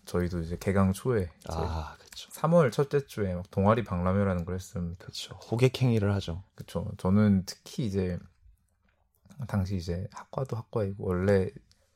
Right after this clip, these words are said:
Speaker 1: 원래 지망하던 학과도 그랬고, 그래서 이렇게 인문학, 철학 이런 거에 대한 갈등이 있었는데,
Speaker 2: 네.
Speaker 1: 근데 그 당시에는 뭔가 그런 것보다 좀 실천적인 것들을 하고 싶다는 생각을 했어요.
Speaker 2: 아, 좀 더
Speaker 1: 그래서
Speaker 2: 퍼포밍이 있는?
Speaker 1: 그쵸.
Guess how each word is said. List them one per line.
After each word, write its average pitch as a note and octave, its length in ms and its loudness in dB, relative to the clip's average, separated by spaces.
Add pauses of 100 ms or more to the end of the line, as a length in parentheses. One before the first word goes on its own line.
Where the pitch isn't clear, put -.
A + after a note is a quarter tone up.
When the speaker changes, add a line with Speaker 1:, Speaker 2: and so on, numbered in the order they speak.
(240)
Speaker 1:
원래 B2 260 0
지망하던 G2 540 2
학과도 G2 400 -4
그랬고, F#2 420 -10 (1000)
그래서 - 240 -18
이렇게 G2 200 -6
인문학, A2 580 2
철학 - 440 -6
이런 G2 180 0
거에 G2 140 2
대한 F2 300 -2
갈등이 - 560 -4
있었는데, E2+ 580 -4
Speaker 2:
네. D2+ 320 -2
Speaker 1:
근데 B2+ 420 -2
그 D#3 520 2
당시에는 C3 680 2
뭔가 G2 300 4
그런 A2 200 0
것보다 A#2+ 360 -4
좀 D3+ 140 0
실천적인 G3 520 2
것들을 - 560 0
하고 B2+ 140 0
싶다는 F2+ 360 0
생각을 G#2 200 0
했어요. F#2 440 -4
Speaker 2:
아, G2+ 640 4
좀 G2+ 160 4
더 G2 300 2 (140)
Speaker 1:
그래서 - 180 10
Speaker 2:
퍼포밍이 E3+ 460 8
있는? F2+ 260 6 (280)
Speaker 1:
그쵸. F2 400 -8